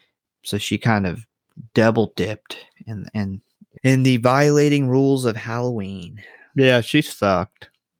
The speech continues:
Speaker 1: Yep. And she's torn apart now.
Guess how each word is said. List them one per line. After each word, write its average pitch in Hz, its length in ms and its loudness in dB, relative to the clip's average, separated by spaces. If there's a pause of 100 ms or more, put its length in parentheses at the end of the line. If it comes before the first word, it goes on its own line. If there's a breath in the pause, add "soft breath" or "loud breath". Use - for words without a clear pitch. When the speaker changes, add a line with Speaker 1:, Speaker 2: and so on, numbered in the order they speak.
(200)
Speaker 1:
Yep. 101 240 -6 (800)
And 110 140 -4
she's 98 280 -6 (260)
torn 104 220 0
apart - 300 -8
now. 98 300 -8